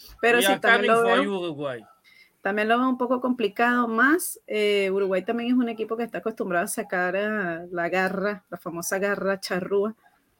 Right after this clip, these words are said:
Speaker 1: así que no sabemos, quizás, eh,
Speaker 2: Eh,
Speaker 1: pienso lo mismo
Speaker 2: esto,
Speaker 1: que Fede,
Speaker 2: esto es como
Speaker 1: quizás.
Speaker 2: los tres millones de uruguayos, es puro marketing,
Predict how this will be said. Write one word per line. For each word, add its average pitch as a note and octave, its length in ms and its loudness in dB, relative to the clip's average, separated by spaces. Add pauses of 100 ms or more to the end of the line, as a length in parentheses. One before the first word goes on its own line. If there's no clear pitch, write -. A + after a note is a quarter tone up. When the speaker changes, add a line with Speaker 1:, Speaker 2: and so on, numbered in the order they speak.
(180)
Speaker 1:
así F#3 240 -2
que F#3+ 120 0
no G3 120 0
sabemos, A3 420 2
quizás, B3 360 0
eh, B3 160 2
Speaker 2:
Eh, F#3+ 440 2
Speaker 1:
pienso A3 260 2
lo A#3+ 80 2
mismo F#3+ 200 6
Speaker 2:
esto, A#3 220 0
Speaker 1:
que B3+ 60 2
Fede, A#3+ 180 8
Speaker 2:
esto G#3+ 120 0
es G#3 160 0
como F#3+ 180 0
Speaker 1:
quizás. F#3+ 120 4
Speaker 2:
los F3 140 -4
tres G3 280 2
millones F3+ 500 -2
de D#3+ 120 -4
uruguayos, D3+ 560 -4
es E3 160 -2
puro F#3 240 -6
marketing, D#3 540 -6